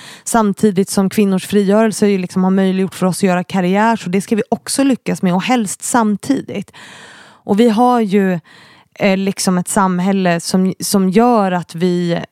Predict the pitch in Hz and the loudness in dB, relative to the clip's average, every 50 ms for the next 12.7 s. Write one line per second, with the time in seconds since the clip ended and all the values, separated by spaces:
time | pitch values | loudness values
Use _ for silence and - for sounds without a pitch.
0 | - - - - - 185 170 165 - - 185 190 180 180 170 165 - - 170 175 | -12 -10 -6 -2 -2 -2 -2 -2 -6 -8 -6 -2 0 0 -2 -2 -4 -6 -2 0
1 | 240 294 339 359 370 349 339 311 - - 254 285 277 262 254 233 185 175 180 185 | 0 0 0 0 -2 -2 -4 -8 -8 -6 -4 -2 0 2 2 2 2 2 0 0
2 | 185 175 175 180 175 - - - 196 185 - 226 220 226 208 208 208 214 214 220 | 0 0 0 -2 -2 -4 -4 -4 -2 0 0 2 2 2 2 2 0 2 0 0
3 | 208 180 180 175 - - 180 175 180 175 - 185 185 175 180 - 185 185 185 180 | 0 0 -2 -2 -2 -4 -2 -2 -2 0 0 0 2 0 0 0 0 0 0 0
4 | 170 175 - - 190 214 269 320 339 320 294 - 294 269 262 262 254 - - 254 | -2 -2 -2 0 2 2 2 2 0 -2 -2 -2 -2 0 0 -2 -2 -2 0 0
5 | 247 233 240 254 240 220 208 - - 214 214 226 247 240 - 233 208 - 185 185 | 2 2 2 2 0 0 0 0 2 2 2 2 0 0 -2 -4 -4 -4 -2 -2
6 | 190 196 180 - 233 214 - - 277 302 320 277 202 160 160 170 160 170 170 - | -2 0 0 -2 -2 -2 -2 -2 0 2 2 2 2 0 0 -2 -2 -2 -2 -4
7 | - 175 180 180 - - - 170 175 180 165 - - - - - - - - - | -4 -4 -4 -6 -6 -2 -2 0 0 0 -4 -6 -12 -20 -20 -20 -20 -2 0 0
8 | - - _ - 220 226 214 - - 302 302 269 226 196 190 185 170 175 165 165 | 0 0 _ -6 -4 -4 -4 -2 0 0 2 2 2 2 0 0 -2 -2 -4 -2
9 | - - 233 214 196 196 208 226 240 240 220 196 185 185 180 170 165 - - - | -2 0 0 2 2 0 0 2 2 2 2 2 2 2 0 0 -2 -4 -10 -20
10 | - - - - - - 220 208 202 190 185 190 180 180 190 180 202 190 180 170 | -20 -20 -20 -12 -4 0 0 2 2 0 0 0 0 0 2 2 2 2 0 0
11 | 180 175 175 - - 196 180 180 165 - 196 180 165 175 - - 190 180 180 175 | 0 -2 -2 0 0 0 0 0 0 -2 -2 0 0 -2 0 0 0 0 2 2
12 | 170 165 165 170 170 151 - - - 160 165 - - - | 2 2 2 0 0 -2 -4 -4 -6 -8 -8 -8 -10 -10